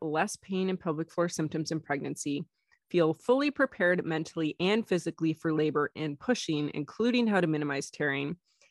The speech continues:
and how to navigate your first six weeks postpartum recovery, then head to the show notes or go to bump to birth method dot com to see what other expecting moms have said about Bump to Birth and to enroll today.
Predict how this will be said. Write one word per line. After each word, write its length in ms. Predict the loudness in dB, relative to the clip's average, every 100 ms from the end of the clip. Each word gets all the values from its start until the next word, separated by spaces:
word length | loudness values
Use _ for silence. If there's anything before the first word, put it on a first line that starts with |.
| _ _
and 200 | 2 4
how 120 | 4 4
to 100 | 4
navigate 440 | 4 2 0 0
your 100 | -2
first 340 | 0 0 0
six 240 | -4 -8 -4
weeks 220 | -4 -4
postpartum 540 | -6 -6 -2 -2 0
recovery, 520 | -2 -2 -4 -2 -6 -8 _ _ _ _
then 160 | 4 4
head 240 | 2 0
to 100 | 0
the 80 | -2
show 240 | 0 0
notes 300 | 2 -2 -2
or 140 | -4 0
go 200 | 0 0
to 360 | -2 -2 0 -2 -8 -2
bump 220 | 0 0
to 120 | -4
birth 260 | 0 0 2
method 420 | -2 0 -2 -2 -2
dot 280 | 0 0
com 420 | 0 0 2 0 -4 _ -20 _ _
to 60 | -2
see 200 | 0 2
what 200 | 2 2
other 180 | 4 4
expecting 460 | 2 -2 -4 -2 0
moms 300 | 2 0 -2
have 180 | -6
said 340 | -6 0 2 4
about 360 | 2 2 2
Bump 220 | 0 -4 -6
to 80 | -4
Birth 240 | -4 -4 _ _ _ 0
and 240 | 2 2
to 140 | 2 0
enroll 320 | 2 2 0
today. 400 | -2 -6 -6